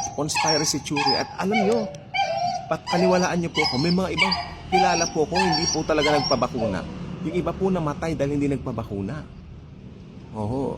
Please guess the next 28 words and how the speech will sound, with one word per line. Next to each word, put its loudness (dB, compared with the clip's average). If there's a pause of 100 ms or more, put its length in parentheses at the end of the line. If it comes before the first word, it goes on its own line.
ah, -2
alam 2
niyo 4
yung -2 (160)
bakuna 4
na 2
dumating -2
noon 0
ng -6
panahon -2
ng -6
covid, 0 (400)
yan 2
po 0
ay 0
bigay 4
ng 2
Diyos 2
para 4 (400)
masolusyonan 6
yung 6
problema. 6 (560)
Ngayon, 6
dahil 6
mali 6 (100)
yung 4
paniniwala 4
nila 4